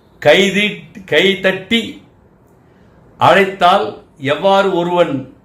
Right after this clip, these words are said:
தனது மரணத்தை விரைவுபடுத்திக் கொள்கிறானோ, அதுபோல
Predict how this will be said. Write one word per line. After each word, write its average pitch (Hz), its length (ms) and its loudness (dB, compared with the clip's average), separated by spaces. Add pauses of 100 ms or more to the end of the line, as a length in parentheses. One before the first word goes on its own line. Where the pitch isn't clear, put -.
(480)
தனது 170 340 0
மரணத்தை 175 600 0
விரைவுபடுத்திக் 175 760 -2
கொள்கிறானோ, 151 640 0 (580)
அதுபோல 190 880 2